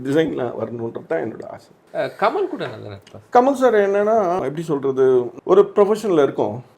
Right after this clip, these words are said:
Speaker 1: எனி ப்ரொஃபஷன், ஒரு பாடகரா இருக்கலாம், ஒரு மியூசிஷியனா இருக்கலாம், ஒரு ஆக்டரா நான் சொல்றேன், ஒரு ஆக்டரா அவங்க ப்ரொஃபஷனை அப்ரோச் பண்ண விதம் வந்து எப்படின்னு கேட்டிங்கன்னா, அவங்களோட கேரியரை, குட்டி வயசை விட்டுருங்க, களத்தூர் கண்ணம்மா அந்த குட்டி படங்கள் பண்ணதை விட்டுருங்க. ஏன்னா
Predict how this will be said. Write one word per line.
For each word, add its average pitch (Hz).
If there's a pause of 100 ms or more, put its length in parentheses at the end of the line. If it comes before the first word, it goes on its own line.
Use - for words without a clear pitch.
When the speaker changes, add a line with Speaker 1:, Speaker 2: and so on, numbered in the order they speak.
(240)
Speaker 1:
எனி 220
ப்ரொஃபஷன், 120
ஒரு 127 (200)
பாடகரா 135
இருக்கலாம், 120
ஒரு 123
மியூசிஷியனா 127
இருக்கலாம், 110 (600)
ஒரு 175
ஆக்டரா 175
நான் 107
சொல்றேன், -
ஒரு 165
ஆக்டரா 214
அவங்க 156 (120)
ப்ரொஃபஷனை 165
அப்ரோச் 226
பண்ண 147
விதம் 143
வந்து 131
எப்படின்னு 135
கேட்டிங்கன்னா, 110 (360)
அவங்களோட 147
கேரியரை, 151
குட்டி 202
வயசை 165
விட்டுருங்க, 123
களத்தூர் 135
கண்ணம்மா 131
அந்த 131
குட்டி 156
படங்கள் 143
பண்ணதை 135
விட்டுருங்க. 131
ஏன்னா 175